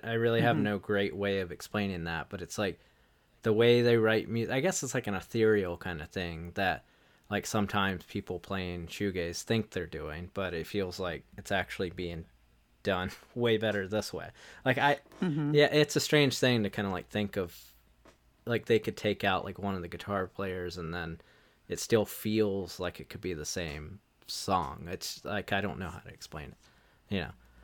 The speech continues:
Speaker 2: Yeah, maybe. Yeah.
Speaker 1: Yeah.
Speaker 2: Um, it's, it's really fascinating. Like, eh, they're all just so talented. Like, uh, you, you know, whether, whether they're playing piano, like, one of the brothers are playing piano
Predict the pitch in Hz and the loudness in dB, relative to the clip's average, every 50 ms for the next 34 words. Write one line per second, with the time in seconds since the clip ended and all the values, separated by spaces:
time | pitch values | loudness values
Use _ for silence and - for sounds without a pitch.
0 | - - 104 185 185 175 147 139 160 180 170 143 131 131 131 117 151 170 170 147 | -4 -2 0 0 0 0 0 -2 -2 -2 -2 -4 -4 -6 -8 -6 -4 -2 -2 -2
1 | 131 127 123 - 107 104 95 80 90 - 147 131 135 131 131 123 123 117 107 - | -4 -6 -4 0 2 4 4 2 2 -2 -2 -2 -2 -4 -4 -6 -6 -8 -10 -10
2 | _ _ _ - _ _ _ _ _ _ - - - - - - - - - - | _ _ _ -20 _ _ _ _ _ _ -2 -2 -2 0 0 -2 -2 0 0 2
3 | 233 247 233 170 - - 143 131 135 - - 143 143 135 131 131 135 151 139 143 | 2 4 4 2 2 2 2 2 2 0 -2 -4 -2 -2 -4 -4 -4 -4 -4 -6
4 | 139 - - - - - - - - - 180 165 220 202 - - 196 185 147 - | -6 -10 -14 -18 -16 -14 -12 -8 -6 -2 0 2 2 2 4 4 4 4 2 0
5 | 160 147 - - 151 139 - - - 131 135 131 123 - - 139 143 135 135 135 | -4 -6 -4 -4 -4 -4 -4 -4 -4 -4 -2 -4 -4 -6 -6 -6 -6 -6 -6 -8
6 | - - - _ - 156 156 156 143 139 139 135 127 - _ _ _ _ - - | -10 -14 -18 _ -4 -2 0 0 0 -2 -2 -4 -6 -10 _ _ _ _ -8 -6
7 | 110 - - - - - 160 160 139 131 131 127 135 - _ - 160 180 170 165 | -6 -6 -6 -8 -8 -4 -4 -2 -2 -2 -6 -8 -10 -12 _ -2 0 0 0 0
8 | 165 156 147 - _ _ _ - - - 151 175 175 156 170 - 160 156 - 170 | 0 -2 -2 -4 _ _ _ -12 -10 -6 -2 -2 0 0 0 -2 -2 -2 -2 -2
9 | 165 165 156 - - 160 147 151 151 151 156 156 156 151 151 143 139 135 - 151 | 0 0 -2 -2 -2 -2 0 0 0 0 0 0 0 -2 -2 -4 -4 -6 -4 -6
10 | 151 143 143 135 151 147 147 139 127 123 - - 147 151 143 135 - - 151 156 | -6 -4 -4 -4 -4 -4 -4 -6 -6 -8 -8 -6 -4 -2 -2 -4 -4 -4 -2 -2
11 | 160 160 165 160 160 151 151 151 139 | 0 0 0 0 0 0 0 -2 -4